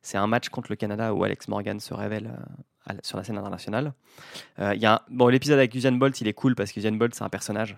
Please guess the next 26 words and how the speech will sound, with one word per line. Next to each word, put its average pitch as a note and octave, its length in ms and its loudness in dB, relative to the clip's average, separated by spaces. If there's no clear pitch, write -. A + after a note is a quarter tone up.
donc - 140 -12
c'est - 140 -10
toujours - 280 -2
cool, A2 240 -8
euh, A2 220 -10
d'avoir - 240 -10
cinq G#2+ 120 -10
minutes G#2 140 -8
d'Usain G#2+ 200 -8
Bolt. A2+ 400 -6
Et A2+ 100 -6
puis, C3 460 -2
euh, A2 300 0
celui C#3 240 -2
sur C#3+ 180 -4
Kelly C#3 220 0
Slater, C3+ 640 4
euh, G#2 140 0
pff, - 180 -12
il G2 340 -2
explique A#2+ 440 -4
comment A2+ 260 4
il A2+ 80 2
est G#2+ 40 -2
devenu, G#2+ 380 0
euh, G2+ 580 -2